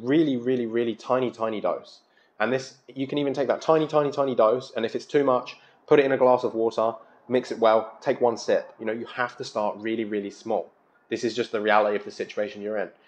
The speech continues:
You don't get to choose how fast you heal. You just get to choose the direction that you're going in.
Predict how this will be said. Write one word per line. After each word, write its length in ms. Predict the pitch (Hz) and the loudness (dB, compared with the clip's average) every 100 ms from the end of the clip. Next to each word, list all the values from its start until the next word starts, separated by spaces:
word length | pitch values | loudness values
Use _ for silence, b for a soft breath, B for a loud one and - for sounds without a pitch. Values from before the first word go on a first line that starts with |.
| _ | _
You 80 | 117 | -2
don't 180 | 120 117 | 0 0
get 140 | 110 | -4
to 60 | 117 | -8
choose 340 | - 123 110 | -4 -2 -2
how 180 | - 120 | -6 -10
fast 640 | - 123 107 113 123 - - | -6 0 2 2 -2 -12 -16
you 140 | 113 98 | -12 -6
heal. 360 | 110 120 160 - b b - | 0 0 0 -8 b b -6
You 100 | 117 | -4
just 160 | 123 | 0
get 120 | 120 - | -2 -2
to 60 | |
choose 220 | - 120 | -4 -2
the 100 | 113 | -2
direction 380 | 110 107 104 - | 0 2 0 -2
that 80 | 104 | -6
you're 80 | 98 | -2
going 260 | 98 90 | -2 -2
in. 120 | 78 | -6